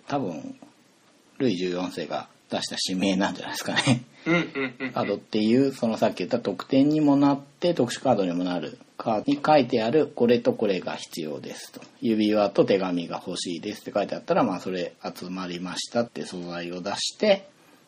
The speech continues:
Speaker 1: そのカードをオープンして、特殊効果を発揮できる状態にしつつ、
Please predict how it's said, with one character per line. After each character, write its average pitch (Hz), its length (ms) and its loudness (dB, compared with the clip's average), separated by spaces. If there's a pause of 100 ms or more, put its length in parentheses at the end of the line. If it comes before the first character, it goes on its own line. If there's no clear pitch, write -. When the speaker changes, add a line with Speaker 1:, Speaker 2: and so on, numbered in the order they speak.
(180)
Speaker 1:
そ 113 80 -4
の 104 100 -2
カ 101 160 0
ー - 40 -4
ド 80 80 -6
を 87 140 0
オ 87 40 0
ー - 20 -8
プ 87 120 -12
ン 85 100 -12
し - 200 -8
て、 - 360 0
特 - 180 -8
殊 - 200 -12
効 107 200 2
果 95 180 -4
を 131 260 4 (160)
発 - 220 -12
揮 101 100 -4
で 95 100 -2
き - 80 -2
る 95 140 -2
状 85 240 -8
態 90 280 -8
に 90 120 -8
し - 60 -14
つ 190 140 -2
つ、 156 200 -2